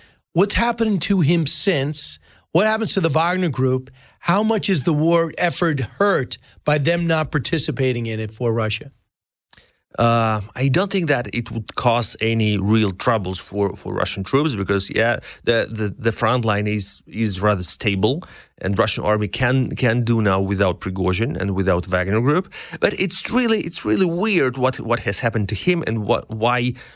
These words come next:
Speaker 2: why he's not in Belarus, for example, because, uh, according to my sources, he spends a lot of time not in Belarus, but in Saint Petersburg, in his ho-, hometown.
Speaker 1: He's alive.
Speaker 2: He's alive, and he's at home,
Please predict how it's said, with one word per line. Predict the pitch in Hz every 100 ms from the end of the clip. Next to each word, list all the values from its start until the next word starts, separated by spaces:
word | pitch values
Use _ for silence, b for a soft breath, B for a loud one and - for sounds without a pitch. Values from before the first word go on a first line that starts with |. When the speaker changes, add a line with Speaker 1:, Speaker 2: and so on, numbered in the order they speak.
| B
Speaker 2:
why | 147 147
he's | 151 127
not | 135 120 123 -
in | - 123 123
Belarus, | 196 180 110 -
for | 90
example, | 95 98 90 104
because, | 107 101 - -
uh, | 95
according | 92 - 107 95
to | 95
my | 113
sources, | 117 - 104 107 101
he | -
spends | 104 113 113
a | 101
lot | 95 110 120
of | -
time | 117 98 104
not | 95 131 214
in | 202
Belarus, | 135 120 123 139 B B B
but | 104
in | 104 104
Saint | - 120
Petersburg, | 254 254 143 107 98
in | 104
his | 98 - 104
ho-, | - 107 -
hometown. | 110 117
Speaker 1:
He's | 170
alive. | - 156 120 104 B B
Speaker 2:
He's | - 139 131
alive, | 123 110 131 110 -
and | 95
he's | - 120 110
at | 104
home, | - 156 196 139 165